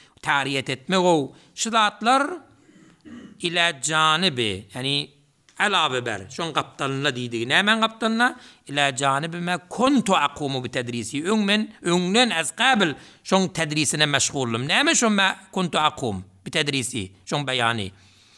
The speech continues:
Min muqarraratil fiqh we usuli. Fiqh deýişli we usulu fiqh deýişli taýin we muşahhas bolan kitaplar. Hususan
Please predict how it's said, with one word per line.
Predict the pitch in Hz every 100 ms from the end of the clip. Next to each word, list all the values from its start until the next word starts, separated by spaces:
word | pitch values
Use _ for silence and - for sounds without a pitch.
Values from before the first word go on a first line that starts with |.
| - - _
Min | 156 143
muqarraratil | 143 135 - 131 131 139 139 131
fiqh | 117 - -
we | 220
usuli. | 135 - 113 95 90 92 _ _ _
Fiqh | - - 165
deýişli | 170 170 -
we | 180 143
usulu | 139 165 156 127
fiqh | 135 143 135
deýişli | 131 - 139
taýin | 131 127 135 131
we |
muşahhas | 123 - 113 160 -
bolan | 165 220
kitaplar. | - 107 - 95 78 - _ _ _ _
Hususan | - 87 233 330 269 269 247 226 214 208 190 175 156